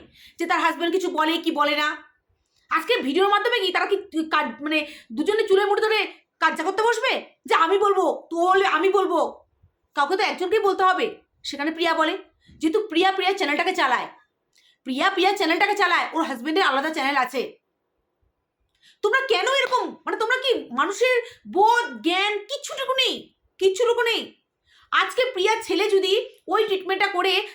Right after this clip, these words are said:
যদি ভালো হয়ে যায়, যদি সুস্থ হয়ে যায়, তার বেশি আমরা আর কি চাই মা হিসাবে? আর কি চাই বলো তো? সেখানে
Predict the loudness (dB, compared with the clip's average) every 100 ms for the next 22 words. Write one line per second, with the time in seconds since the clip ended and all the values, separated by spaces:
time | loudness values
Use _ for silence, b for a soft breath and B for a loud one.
0 | -4 -2 -2 -2 0 2 2 0 0 -2
1 | -4 -8 -6 -2 2 2 2 2 4 2
2 | -2 -4 -12 -2 0 0 -2 0 -2 0
3 | -4 -6 -4 0 -2 -4 -12 -10 -2 0
4 | 0 -2 -4 -6 -8 -12 _ _ -4 -4
5 | -4 -6 -6 -2 0 2 0 0 0 -2
6 | -6 _ _ _ _ _ _ _ _ _
7 | _ -4 -2 0 -2 -4